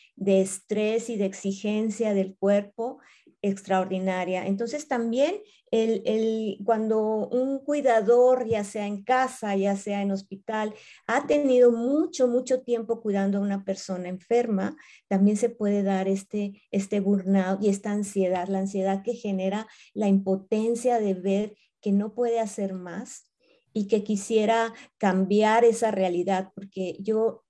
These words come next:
les he pa-, les he platicado que la ansiedad está relacionada con un no querer esa realidad, con el evadirla, el no querer verla. Entonces,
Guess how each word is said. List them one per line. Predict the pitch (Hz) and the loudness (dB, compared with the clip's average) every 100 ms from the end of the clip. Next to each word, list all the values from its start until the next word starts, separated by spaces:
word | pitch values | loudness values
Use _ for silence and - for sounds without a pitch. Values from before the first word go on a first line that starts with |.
| - | -2
les | 220 202 | -2 0
he | 202 | -6
pa-, | - 220 | -4 -4
les | 220 196 214 | 0 -2 -2
he | |
platicado | 196 214 208 202 202 190 196 196 | -4 -4 -4 -6 0 2 2 0
que | 190 | -4
la | 185 | -2
ansiedad | 190 196 196 202 | -4 -2 0 2
está | 220 226 208 | 0 -2 -6
relacionada | 202 214 190 190 185 185 190 214 226 - - _ | -4 -4 -4 -6 -8 -4 -2 -2 -6 -20 -20 _
con | - 214 214 | 0 4 4
un | 233 240 226 | 4 2 2
no | 214 226 | 0 0
querer | 233 208 214 226 208 _ - | 0 0 -2 -2 -6 _ -4
esa | 220 220 208 | -2 -2 -4
realidad, | 196 196 180 180 175 175 | -4 -4 -4 -4 -6 -6
con | - 190 | -6 -2
el | 190 208 214 _ _ _ | 0 -2 -4 _ _ _
evadirla, | 208 202 196 190 220 240 220 196 | 0 2 4 2 2 2 2 0
el | - 196 | 0 0
no | 202 214 | 0 -2
querer | - 208 220 233 | -2 0 0 0
verla. | 202 214 190 175 170 170 _ _ | 0 -2 -2 -4 -10 -14 _ _
Entonces, | 220 220 254 285 277 | -6 0 2 2 -4